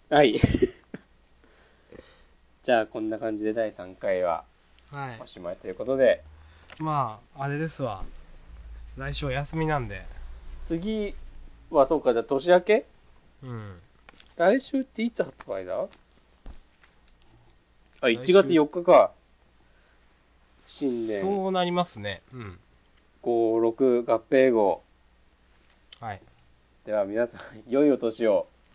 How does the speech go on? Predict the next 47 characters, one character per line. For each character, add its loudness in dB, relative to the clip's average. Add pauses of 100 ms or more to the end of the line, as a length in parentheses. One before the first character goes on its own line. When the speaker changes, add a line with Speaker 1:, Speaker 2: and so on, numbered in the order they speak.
(1300)
Speaker 2:
良 -2
い 4
お 0
年 -2
を。 2
Speaker 1:
来 -2
年 -6
も 0
よ -2
ろ 0
し -14
く -4
お -2
願 -2
い -4
し -18
ま -10
す。 -8
Speaker 2:
は 2
い。 -8 (280)
一 -16
年 -2
間 -4 (140)
頑 -4
張 0
り 0
ま -2
し -10
ょ -8
う -10
ね、 -12
こ -20
れ。 -16
Speaker 1:
う -18
ん。 -14 (480)
そ -16
う -4
で -4
す -6
ね。 -6 (540)
Speaker 2:
<laughs> -8
な、 -4
な、 -2
な -4
ん -8
す -20
か？ -20